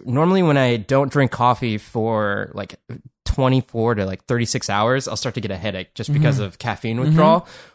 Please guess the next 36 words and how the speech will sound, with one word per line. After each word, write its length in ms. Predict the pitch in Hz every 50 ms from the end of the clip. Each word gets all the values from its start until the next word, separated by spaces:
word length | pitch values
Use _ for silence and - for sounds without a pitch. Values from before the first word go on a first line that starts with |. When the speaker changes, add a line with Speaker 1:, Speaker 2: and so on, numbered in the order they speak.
| _ -
Speaker 1:
But 200 | - 131 123 113
when 120 | 113 123 127
I 60 | 131
started 320 | - - 151 160 156 135
doing 260 | 107 123 139 147 131 117
this, 380 | 107 101 104 - - - - - _ _ _ _ _ _
like, 160 | - 117 107 104 120 110
it 140 | 95 135 147
wasn't 260 | 147 170 135 131 107
there. 300 | 175 160 107 98 98 - _ _ _ _ -
And, 80 | 143 139
like, 160 | 147 139 160
I 60 | 156
don't 180 | 160 175 160 143
have, 200 | 143 139 139 135
like, 180 | 139 127 -
a, 440 | 131 117 113 110 110 104 104 104 - - _ _ _ _ _ _ -
like, 180 | 120 117 110 123
a, 360 | 113 - 131 123 117 113 104 - _ -
a, 40 | 135
like, 200 | 143 127 110 - -
"Oh, 120 | - 190
I 100 | 175 139
wanna 220 | 139 151 165 165 151
go, 160 | 139 165 156
like, 520 | 139 127 139 123 110 107 117 113 - 123
drink 280 | 131 - 156 165 143 -
coffee 280 | - 139 135 131 147
whenever 260 | 135 123 127 123 117 120
I 80 | 110
smell 280 | 104 - - 139 131 117
it." 40 | 107
Like, 140 | 107 104
I 40 | 117 110
still, 240 | - - 175 175
like, 200 | 151 131 110 -